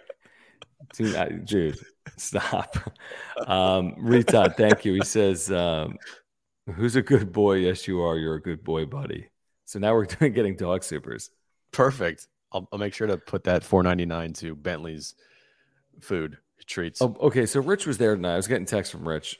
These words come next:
Speaker 1: all night long. He says Tatis was terrible in center time. We're talking one game. He wasn't initially perfect and right, and he became,
Speaker 2: Blow it
Speaker 1: like,
Speaker 2: up.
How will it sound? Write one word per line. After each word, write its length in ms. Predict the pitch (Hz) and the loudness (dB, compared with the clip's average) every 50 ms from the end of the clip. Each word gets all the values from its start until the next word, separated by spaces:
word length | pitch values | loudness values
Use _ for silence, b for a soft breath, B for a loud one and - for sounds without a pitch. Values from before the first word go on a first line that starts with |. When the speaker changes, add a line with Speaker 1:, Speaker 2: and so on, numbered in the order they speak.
| _ - | _ -10
Speaker 1:
all 160 | - 90 92 | -8 -6 -4
night 180 | 87 82 67 | -4 -4 -4
long. 320 | 69 85 82 80 78 82 - - | -4 -4 -4 -4 -6 -8 -10 -8
He 140 | - 107 110 | -4 -4 -2
says 260 | - - 123 104 - | 0 0 -2 -2 -2
Tatis 400 | - 120 107 98 - 110 95 - | 0 0 0 0 -2 -6 -6 -6
was 100 | 95 - | -10 -10
terrible 300 | - 101 90 82 73 78 | -8 -6 -6 -6 -6 -6
in 60 | 78 | -8
center 260 | - - 82 80 80 | -6 -6 -8 -8 -8
time. 220 | - - 90 90 - | -8 -8 -8 -8 -8
We're 80 | 170 160 | -10 -10
talking 320 | - 185 180 180 170 160 | -8 -10 -8 -8 -8 -10
one 160 | 160 165 160 | -10 -10 -8
game. 280 | 147 131 135 147 131 90 | -6 -4 -4 -4 -2 -2
He 100 | 90 95 | -2 0
wasn't 240 | 117 139 135 135 117 | 0 0 0 0 -2
initially 440 | 104 95 90 95 101 - - 95 92 | -2 0 -2 -2 -4 -4 -4 -6 -6
perfect 440 | - - 92 87 82 - 87 - - | -6 -6 -6 -6 -4 -4 -8 -8 -8
and 120 | 85 - - | -8 -6 -2
right, 240 | 78 90 90 76 | 0 0 0 0
and 80 | 52 - | -2 -4
he 80 | 80 78 | -6 -6
became, 320 | 78 85 - 82 85 82 | -6 -6 -4 -2 0 0
Speaker 2:
Blow 80 | 87 85 | 0 0
it 60 | 73 | 0
Speaker 1:
like, 100 | 82 | -2
Speaker 2:
up. 60 | 80 | -4